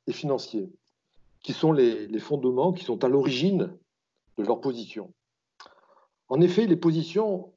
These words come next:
sont par nature inconciliables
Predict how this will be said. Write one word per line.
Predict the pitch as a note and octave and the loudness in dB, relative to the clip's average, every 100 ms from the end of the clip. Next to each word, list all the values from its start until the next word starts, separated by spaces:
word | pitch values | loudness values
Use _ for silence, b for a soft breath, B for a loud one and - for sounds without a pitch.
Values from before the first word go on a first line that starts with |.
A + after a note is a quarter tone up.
| - | -20
sont | - D#3 | -4 -4
par | - E3 | 0 0
nature | D#3+ E3 F#3 A#3 G#3 - _ _ _ _ _ | 0 -2 -6 -6 -8 -10 _ _ _ _ _
inconciliables | - F3+ F3 D#3 C3+ A2 G#2 F2+ | -4 -2 -2 -6 -6 -4 -4 -6